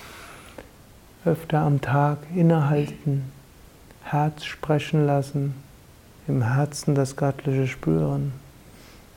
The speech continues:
in den einzelnen Mitgeschöpfen das Göttliche spüren,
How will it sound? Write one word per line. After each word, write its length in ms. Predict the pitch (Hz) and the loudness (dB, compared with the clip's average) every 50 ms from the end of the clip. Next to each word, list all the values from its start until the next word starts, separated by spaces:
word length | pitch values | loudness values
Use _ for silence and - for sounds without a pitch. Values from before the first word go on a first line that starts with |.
| - - - - - - | -20 -20 -20 -12 -6 -4
in 120 | 151 139 | -2 0
den 260 | 139 139 139 151 156 147 - - - - - - - - - - - | 0 0 0 -2 -2 -4 -6 -12 -20 -20 -20 -20 -20 -20 -18 -8 -2
einzelnen 800 | 147 156 170 175 160 160 - 165 156 151 147 147 147 143 143 151 | 2 4 6 6 4 4 2 2 2 4 2 2 2 2 4 4
Mitgeschöpfen 840 | 170 175 175 - - 170 147 - - 160 156 - - - - 156 147 | 4 4 2 0 -2 0 2 2 2 2 2 0 -2 -2 0 2 2
das 180 | 151 143 - | 2 2 2
Göttliche 500 | - 156 143 139 143 - - 139 143 139 | 2 2 2 2 2 -2 -4 -2 -2 -2
spüren, 520 | 131 - - - - 139 131 131 131 127 | -4 -4 -4 -2 0 0 2 2 0 -2